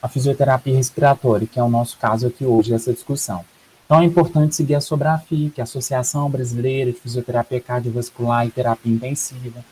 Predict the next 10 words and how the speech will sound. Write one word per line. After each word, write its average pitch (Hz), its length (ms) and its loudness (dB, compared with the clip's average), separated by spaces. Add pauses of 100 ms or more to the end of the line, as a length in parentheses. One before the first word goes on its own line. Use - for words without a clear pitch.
(240)
Seguir 147 280 6
ela 131 180 6
no 127 60 2
Instagram, 123 500 0
seguir 123 240 -4
no 127 80 -2
Facebook, 123 540 -4
seguir 120 260 -6
no 127 140 0
YouTube, 120 480 4